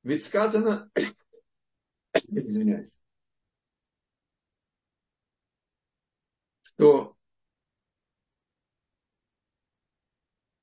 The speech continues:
тебе было показано, дабы знать, что Господь есть Бог – и нет него, э, другого, кроме Него.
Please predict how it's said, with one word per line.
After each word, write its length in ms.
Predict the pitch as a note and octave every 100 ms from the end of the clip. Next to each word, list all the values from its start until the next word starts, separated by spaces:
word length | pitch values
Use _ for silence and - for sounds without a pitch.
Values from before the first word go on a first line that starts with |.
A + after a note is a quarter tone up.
| _ _ _ _ _ _ -
тебе 320 | - G3 A3+
было 240 | G#3+ F#3
показано, 640 | - D3+ F#3 G#3+ G#3 C#3+ C3+
дабы 220 | D3 D3+
знать, 340 | B2+ F3 A3
что 180 | - D#3
Господь 520 | C#3+ - - G#3 F#3+
есть 280 | C3+ D3+ A2+
Бог – 380 | C3 A3 A3 - _ _
и 100 | C3+
нет 240 | E3 G3 D3
него, 300 | D#3 D#3 -
э, 280 | - - -
другого, 420 | B2 B2+ D#3 D3+
кроме 240 | C3+ B2 A#2
Него. 280 | G#2 -